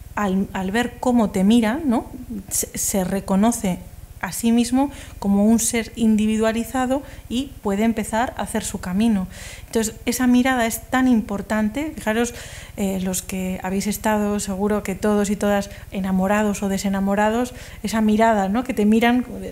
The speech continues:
de una determinada manera, ¿no? El sentirte reconocido, que es lo que descarga esas endorfinas y descarga todo, lo demás es fundamental. Entonces, que eso pase a ser hecho por una tecnología,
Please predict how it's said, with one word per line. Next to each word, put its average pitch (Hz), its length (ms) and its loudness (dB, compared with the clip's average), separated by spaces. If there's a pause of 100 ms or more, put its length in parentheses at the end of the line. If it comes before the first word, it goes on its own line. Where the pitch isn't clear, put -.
(120)
de 226 280 2
una 233 140 4
determinada 226 560 4
manera, 233 440 4
¿no? 277 180 4
El 254 80 2
sentirte 214 500 0
reconocido, 220 720 2 (260)
que 214 200 -2
es 208 80 -2
lo 220 100 0
que 214 100 -4
descarga 202 400 -2
esas 208 220 -4
endorfinas 214 720 0
y 226 80 -2
descarga 208 540 -2
todo, 262 280 4 (420)
lo 220 120 2
demás 233 400 0 (440)
es 240 180 -2
fundamental. 196 600 0
Entonces, 208 260 -4 (340)
que 214 240 -2
eso 240 280 0
pase 220 500 -2
a 202 100 0
ser 214 240 -2
hecho 220 280 -2
por 196 200 -4
una 226 160 2
tecnología, 214 840 0